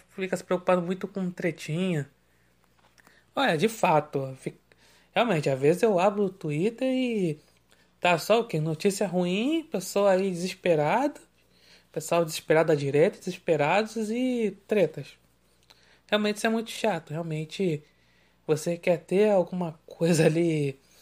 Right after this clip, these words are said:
um debate intelectual no Twitter, é, realmente é quase impossível. E qualquer outra rede social, por isso eu tô falando aqui sobre esse assunto. Porque é o seguinte, é, as redes sociais, de fato,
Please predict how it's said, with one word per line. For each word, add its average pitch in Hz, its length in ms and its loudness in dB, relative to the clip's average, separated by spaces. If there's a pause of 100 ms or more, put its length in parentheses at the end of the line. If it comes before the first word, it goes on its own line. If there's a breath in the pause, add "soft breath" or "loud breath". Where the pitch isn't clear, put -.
(520 soft breath)
um 160 100 -8
debate 156 400 2
intelectual 160 500 2
no 156 100 -4
Twitter, 151 540 -2
é, 160 720 -2
realmente 143 460 -6
é 185 40 -4
quase 175 240 0
impossível. 185 720 -2 (640 soft breath)
E 208 100 -6
qualquer 285 320 2
outra 285 240 2
rede 226 240 0
social, 170 360 0
por - 160 -8
isso 156 220 -6
eu 196 60 -6
tô 202 240 -6 (500)
falando 175 240 -2
aqui 180 300 -4
sobre 180 180 -4
esse 180 140 -2
assunto. 170 500 -2 (2250 soft breath)
Porque 285 300 0
é 302 180 4
o 294 80 6
seguinte, 233 600 -4 (500)
é, 175 260 6
as 185 120 2
redes 311 180 2
sociais, 180 600 2
de 160 80 -4
fato, 170 600 -4